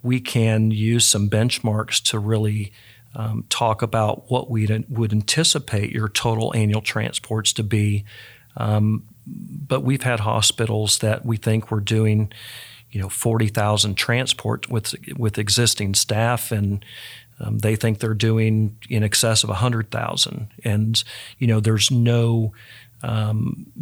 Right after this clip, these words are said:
good data sets to be able to say, "Here's what we're actually doing." And, um, you know, when you do have that information, then, yeah, you can start refining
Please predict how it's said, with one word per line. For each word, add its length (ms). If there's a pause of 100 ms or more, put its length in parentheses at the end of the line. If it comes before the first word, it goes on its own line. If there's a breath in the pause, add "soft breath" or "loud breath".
good 360
data 360
sets 500
to 120
be 140
able 180
to 100
say, 560 (320 loud breath)
"Here's 420
what 160
we're 160
actually 520
doing." 680
And, 640 (340)
um, 360
you 80
know, 100
when 260
you 120
do 240
have 200
that 140
information, 680
then, 160
yeah, 260
you 260
can 220
start 440
refining 840